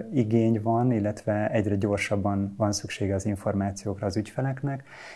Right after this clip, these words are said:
és, ö, éppen ezért ez felénk úgy csapódik le, hogy mennyire tudunk gyorsan információt, adatot szolgáltatni, mennyire gyorsan található meg az általunk, ö, készített szoftverekben, ugye akár a jogtárban,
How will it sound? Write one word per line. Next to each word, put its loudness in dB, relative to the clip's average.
és, 4
ö, 6
éppen 6
ezért 4
ez 0
felénk 4
úgy 0
csapódik 0
le, 0
hogy 0
mennyire 4
tudunk 0
gyorsan 0
információt, 2
adatot 0
szolgáltatni, 0
mennyire 4
gyorsan 0
található -2
meg 2
az 0
általunk, 0
ö, -2
készített -4
szoftverekben, -2
ugye 0
akár -4
a 2
jogtárban, -2